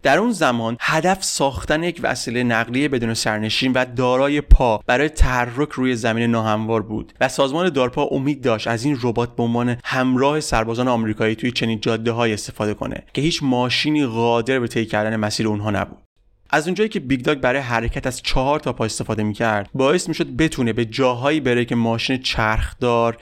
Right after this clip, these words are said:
نمیتونه. من یادمه که برای اولین بار فیلم از این ربات رو توی دوران دبیرستان دیدم و چقدر برام دیدن یه ربات چهارپای بزرگ و مشکی رنگ که هر چقدر بهش ضربه می‌زنن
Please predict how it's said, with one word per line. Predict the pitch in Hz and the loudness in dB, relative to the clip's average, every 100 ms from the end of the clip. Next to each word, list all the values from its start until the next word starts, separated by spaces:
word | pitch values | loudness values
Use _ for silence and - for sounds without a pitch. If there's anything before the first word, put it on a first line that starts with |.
| - - | -16 -2
نمیتونه. | 123 120 107 101 101 - _ _ _ - | 0 0 0 -6 -10 -12 _ _ _ 0
من | 156 | 2
یادمه | 185 180 180 | 4 2 0
که | 156 | 2
برای | 147 | 2
اولین | 160 131 127 131 135 139 | 2 0 0 0 0 0
بار | 147 147 123 - | 2 2 0 -4
فیلم | - - 175 156 | -8 -2 0 2
از | 127 123 | 0 0
این | 147 | 0
ربات | 127 135 131 | 0 0 0
رو | 123 117 - | 0 0 -2
توی | 147 | -2
دوران | 131 127 127 | 2 2 2
دبیرستان | 117 117 - 170 | 0 -2 -2 -2
دیدم | 143 113 107 | 0 0 0
و | 117 | -2
چقدر | - - 160 165 | 2 4 4 0
برام | 151 127 139 135 117 - | 0 0 0 -4 -8 -8
دیدن | 117 135 135 | -2 0 0
یه | 127 135 | 0 0
ربات | 123 120 123 | 0 0 -2
چهارپای | - - 113 - 127 | -4 -2 -2 0 -2
بزرگ | 127 123 117 123 | 0 0 2 0
و | 123 | 2
مشکی | 117 113 - | 0 0 -2
رنگ | 117 113 110 | -2 -2 -6
که | 120 | -6
هر | 131 | -4
چقدر | 143 135 131 | -4 -2 -2
بهش | 120 127 | -2 -4
ضربه | 120 117 117 120 | 0 0 0 2
می‌زنن | 151 123 110 101 | 2 2 0 -2